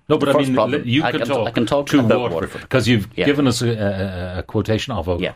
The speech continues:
Speaker 1: woman with three kids in your constituency who has this problem. So
Speaker 2: The
Speaker 1: the
Speaker 2: first
Speaker 1: council
Speaker 2: problem
Speaker 1: can't buy for her.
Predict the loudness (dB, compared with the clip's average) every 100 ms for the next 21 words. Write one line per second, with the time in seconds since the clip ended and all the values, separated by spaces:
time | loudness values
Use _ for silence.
0 | 2 2 4 2 0 0 2 0 0 -2
1 | 2 2 2 0 -4 -2 -4 -4 -6 -4
2 | -6 -8 -6 -2 0 -2 -4 -4 -4 -2
3 | -4 -6 -12 -16 -4 -2 0 0 0 0
4 | 0 2 0 0 -2 0 0 0 -4 -4
5 | -8